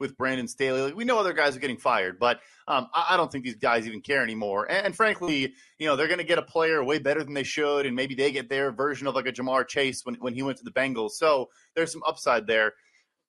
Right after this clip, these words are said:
Yeah, I mean, the Raiders obviously did not score a single time, but that's against a, a blitzing, aggressive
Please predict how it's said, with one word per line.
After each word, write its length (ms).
Yeah, 160
I 60
mean, 120
the 60
Raiders 300
obviously 280
did 140
not 240
score 240
a 40
single 280
time, 420
but 80
that's 220
against 300
a, 200
a 60
blitzing, 600
aggressive 680